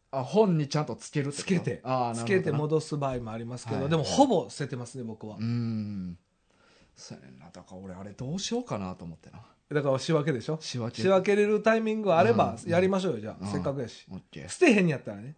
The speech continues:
Speaker 2: もう、
Speaker 1: そうやな。
Speaker 2: もう今捨てる気がないんやったら、もうや、
Speaker 1: うん。
Speaker 2: やった方がいいですよ。だってあんな、もうあんな無造作に、もうぐっちゃぐちゃに入ってたやろ。
Speaker 1: ぐちゃぐちゃに入れてる。
Speaker 2: うん。
Speaker 1: マジで。
Speaker 2: あれはあかんで、
Speaker 1: ちょっとな。
Speaker 2: 一番。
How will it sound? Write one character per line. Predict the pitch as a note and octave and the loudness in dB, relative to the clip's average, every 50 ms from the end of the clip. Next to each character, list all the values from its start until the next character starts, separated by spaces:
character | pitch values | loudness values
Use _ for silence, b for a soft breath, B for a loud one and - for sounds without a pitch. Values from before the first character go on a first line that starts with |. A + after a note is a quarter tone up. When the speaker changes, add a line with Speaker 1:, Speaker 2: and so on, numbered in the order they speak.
| _ | _
Speaker 2:
も | - D#3+ F3 | -4 -2 2
う、 | |
Speaker 1:
そ | E3+ E3 | 4 4
う | B2+ | 4
や | G#2+ | 4
な。 | - | 4
Speaker 2:
も | A3 A#3 | 4 6
う | |
今 | A#3 C4 D#4 C#4 | 6 6 4 4
捨 | - - | 4 4
て | F#4 F#4 | 2 2
る | D4+ | 2
気 | D4 F4 | 2 2
が | E4+ C4 | 2 4
な | A#3+ | 2
い | C#4 | 2
ん | D4+ | 0
や | C4+ A#3 | -2 -2
っ | - | 0
た | - F#3 | 0 0
ら、 | E3+ | 0
も | C3+ B2+ C#3 | 0 0 0
う | C#3 | 2
や、 | D#3+ F3+ | 2 2
Speaker 1:
う | F3 | 2
ん。 | F#3 | 4
Speaker 2:
や | G3 A3+ | 2 2
っ | A3 | 4
た | - D#3+ | 2 0
方 | C#3+ | 0
が | B2 B2+ | 0 -2
い | |
い | D3 | -4
で | D3 | -4
す | - | -4
よ。 | E3 D#3 | -6 -6
だ | C3 D3+ | -4 -2
っ | D3+ | 0
て | C3 | 2
あ | D3+ G3 | 2 2
ん | A#3 B3 B3 | 2 2 0
な、 | G3 C#3 - B B B B B B B | -2 -2 -4 B B B B B B B
も | D3+ E3+ G#3 | 4 6 8
う | |
あ | A#3+ D4 | 8 8
ん | F4 F#4+ G4 G4+ G4+ | 8 8 6 6 6
な | G4 G#4 | 6 8
無 | G4 D#4+ A3+ | 8 8 8
造 | G#3 C4+ B3+ A#3+ | 10 10 8 8
作 | - G#3 F#3 | 8 8 4
に、 | E3+ D#3+ | 6 6
も | E3 F3 | 4 4
う | D#3+ | 6
ぐ | E3 G#3 B3 | 8 6 6
っ | A#3 - | 6 4
ち | - - - | 2 4 6
ゃ | F4+ | 8
ぐ | C4+ B3+ | 8 8
ち | - - | 8 8
ゃ | - | 8
に | - G#4+ | 8 8
入 | G#4+ F#4+ | 6 6
っ | - | 6
て | - G#3 | 6 4
た | D#3 | 4
や | E3 C#3 | 4 4
ろ。 | B2+ | 2
Speaker 1:
ぐ | C3+ | 0
ち | - - D3 | -2 0 0
ゃ | C#3 | 0
ぐ | B2+ | 0
ち | |
ゃ | B2+ | -2
に | B2+ | -4
入 | |
れ | B2+ B2 | -4 -6
て | - A2+ | -6 -8
る。 | A2+ - _ _ _ - | -10 -12 _ _ _ -10
Speaker 2:
う | A#2+ B2 | -6 -4
ん。 | B2+ | -4
Speaker 1:
マ | A#2 A2 A#2 | -4 -4 -4
ジ | A2+ G#2 F#2 | -4 -6 -8
で。 | F#2+ F#2 - _ _ _ - B B B B B B B B - - - | -10 -12 -14 _ _ _ -20 B B B B B B B B -12 -10 -8
Speaker 2:
あ | |
れ | A#3+ B3 | -6 -6
は | A#3+ A3 A3 A3 G#3+ A3 G#3 | -4 -2 -2 0 0 0 -2
あ | |
か | G#3 - G#3+ A3 A3+ | -2 -2 0 2 2
ん | A3+ G#3+ F#3 | 2 2 0
で、 | C#3+ | 0
Speaker 1:
ち | |
ょ | - | 2
っ | |
と | - C#3 | 2 2
な。 | C3 | 2
Speaker 2:
一 | G#2 - D3 | 2 0 0
番。 | C3 C3 B2 A#2 A#2 A2+ | 0 0 -2 -2 -4 -8